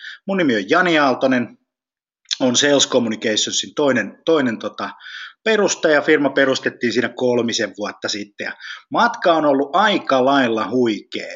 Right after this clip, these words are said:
Se, mitä me käydään läpi tänään, on, on, on se, että mitä tarkoittaa inbound-markkinointi, perusteet,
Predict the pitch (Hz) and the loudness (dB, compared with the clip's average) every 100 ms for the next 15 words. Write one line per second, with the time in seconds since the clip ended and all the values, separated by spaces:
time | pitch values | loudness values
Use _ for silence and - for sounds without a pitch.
0 | - 185 262 294 240 196 175 165 160 165 | -2 0 0 0 -2 0 2 4 4 4
1 | 208 160 - 139 135 123 110 113 - 110 | 2 0 0 0 2 0 -2 -10 -10 -12
2 | 120 107 147 131 - 107 196 101 147 123 | -10 -6 0 0 -2 -6 -2 0 0 -4
3 | - - - 151 196 196 180 180 170 - | -8 -10 -6 -4 -2 -2 -2 -4 -8 -8
4 | 160 151 151 - - - _ 113 120 143 | -10 -8 -10 -10 -18 -20 _ 0 4 4
5 | 147 - 185 180 | 2 2 2 4